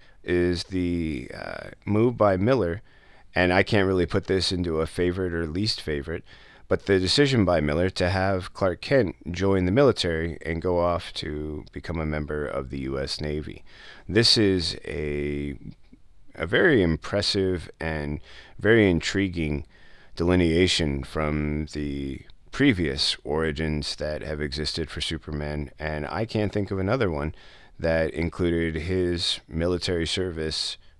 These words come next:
of any kind. And I'm curious to see where this goes. For all these reasons, I am more than happy to give Superman Year One by Frank Miller and John Romita Junior a four point five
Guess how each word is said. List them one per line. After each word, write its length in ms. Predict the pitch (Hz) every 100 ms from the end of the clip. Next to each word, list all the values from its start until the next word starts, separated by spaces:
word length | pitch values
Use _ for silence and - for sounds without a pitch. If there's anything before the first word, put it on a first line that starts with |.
| -
of 180 | - 73
any 240 | 101 131 73
kind. 320 | 73 50 - - - - - - - -
And 220 | 90 110
I'm 120 | 120
curious 320 | 117 139 143 -
to 100 | -
see 200 | - 135
where 240 | 127 131
this 220 | 123 120
goes. 440 | - 120 147 180 - - - - -
For 200 | - 127
all 120 | 156
these 500 | 156 156 165 165 - - - - _
reasons, 640 | - 110 165 165 92 92 -
I 180 | 80 110
am 220 | 110 104
more 240 | 98 113 127
than 140 | 110
happy 560 | 110 156 - 69 80 - -
to 340 | - 85 87
give 400 | 82 85 82 82
Superman 640 | - 123 107 107 104 98
Year 180 | 92 98
One 320 | 92 117 110
by 200 | 90 90
Frank 300 | 87 95 87
Miller 280 | 73 95 92
and 140 | 90 87
John 180 | 90
Romita 360 | 87 87 85 82
Junior 500 | 80 131 95 69 76 - _ _ _
a 340 | - 69 69 71
four 280 | - 92
point 280 | 82 82 73
five 520 | 90 107 73 67 -